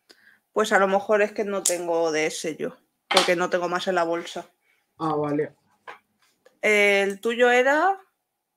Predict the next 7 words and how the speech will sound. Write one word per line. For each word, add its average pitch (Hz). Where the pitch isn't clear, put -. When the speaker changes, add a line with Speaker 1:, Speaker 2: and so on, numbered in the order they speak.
Speaker 2:
Elixir 180
de 175
Amore. 156
Speaker 1:
Vale, 175
pues 175
pruébalo 170
tú. -